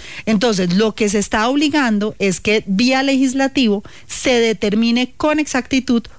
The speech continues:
cuál es la base para cobrar esa sobretasa. Y eso será algo que se tramitará en el Congreso,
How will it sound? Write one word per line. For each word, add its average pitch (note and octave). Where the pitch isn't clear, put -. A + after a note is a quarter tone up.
cuál A3+
es G#3
la A3
base G#3
para G3+
cobrar F3
esa E3+
sobretasa. -
Y A#3
eso A#3+
será G#3+
algo A3
que A#3
se G#3
tramitará F#3
en F#3+
el G#3+
Congreso, B3